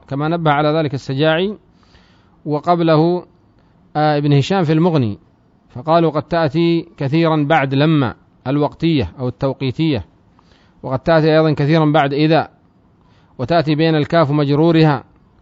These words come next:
إذن ليس المقصود أن الزائدة لا تأتي إلا بين القسم والو-، ولو، ليس هذا على سبيل الحصر، لكن هذا هو المشهور. وأيضًا كما قال السجاعي:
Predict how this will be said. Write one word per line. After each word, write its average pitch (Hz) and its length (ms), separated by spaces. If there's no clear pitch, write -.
إذن 151 200
ليس 185 220
المقصود 175 520
أن 170 300
الزائدة 151 880
لا 180 240
تأتي 170 320
إلا 170 280
بين 180 320
القسم 165 440
والو-، 127 300
ولو، 120 280
ليس 165 220
هذا 165 200
على 147 200
سبيل 143 240
الحصر، 127 320
لكن 143 240
هذا 175 220
هو 156 60
المشهور. 156 520
وأيضًا 165 560
كما 147 200
قال 160 220
السجاعي: 151 680